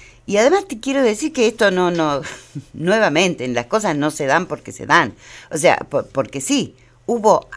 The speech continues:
alguien que endeudó al país. Y que se tienen que hacer cargo de que lo que nos está pasando tiene que ver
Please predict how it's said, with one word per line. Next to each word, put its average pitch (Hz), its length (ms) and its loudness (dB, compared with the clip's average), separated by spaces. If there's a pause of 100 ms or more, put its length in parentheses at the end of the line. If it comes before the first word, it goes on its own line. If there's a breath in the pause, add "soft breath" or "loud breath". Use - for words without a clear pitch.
alguien 330 480 2
que - 160 -6
endeudó 165 560 -2 (100)
al 156 140 -8
país. - 480 -6 (880)
Y 196 60 -10
que 233 100 -4
se 220 160 -4
tienen 269 300 0
que - 80 -6
hacer 170 260 -10
cargo 113 540 -6 (380 soft breath)
de 165 120 -6
que - 100 -4
lo 151 140 0
que 156 100 -8
nos 143 140 -6
está - 240 -4
pasando 147 500 -6
tiene 285 300 -2
que 247 120 -10
ver 143 340 0